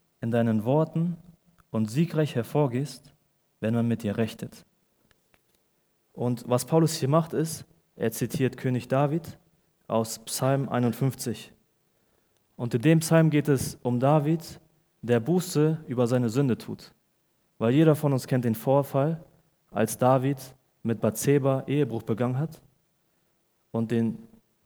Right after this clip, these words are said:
Ehemann von Bathseba, Uria, umbringen lassen hat. Und dann gab es Nathan, der ein Prophet Gottes war, der zu David gegangen ist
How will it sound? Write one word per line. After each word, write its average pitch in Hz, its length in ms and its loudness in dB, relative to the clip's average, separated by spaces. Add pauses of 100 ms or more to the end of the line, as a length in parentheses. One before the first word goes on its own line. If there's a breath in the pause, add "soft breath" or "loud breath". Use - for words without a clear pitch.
(220)
Ehemann 139 380 2
von 110 380 -2
Bathseba, 135 640 0 (500)
Uria, 139 580 -2 (540)
umbringen 113 540 0
lassen 104 420 -6 (200)
hat. - 320 -14 (2250)
Und 113 400 -4 (800)
dann 113 160 -6
gab 127 200 2
es 123 140 -6
Nathan, 156 640 2
der 120 140 0
ein 113 100 0
Prophet 143 580 -4 (220)
Gottes 147 340 -6
war, 151 300 -4 (280)
der 110 100 -2
zu 113 120 -6
David 147 240 4
gegangen 117 300 0
ist - 280 -8